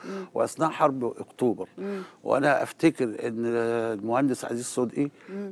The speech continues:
Speaker 2: آه، في آخر حديث له في التلفزيون خص شركة أها يمكن بر-، بتلت ساعة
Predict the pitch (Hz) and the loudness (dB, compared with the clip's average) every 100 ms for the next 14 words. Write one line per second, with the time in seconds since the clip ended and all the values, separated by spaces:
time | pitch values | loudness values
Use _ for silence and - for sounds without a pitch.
0 | - - 113 113 113 - - 165 160 147 | -10 -6 -2 -2 -4 -6 0 0 0 -4
1 | 120 151 - 160 147 - 120 120 151 180 | -4 -4 0 0 0 -6 -6 0 4 2
2 | 165 - - - - - 175 - 135 - | 0 -12 -20 -20 -6 0 0 0 -4 -4
3 | - - - 170 180 151 131 - 123 120 | -4 -8 -2 0 0 -2 -4 -6 -8 -8
4 | 113 117 139 139 127 214 190 - 190 143 | -8 0 0 0 0 0 -2 -2 0 0
5 | 90 | -2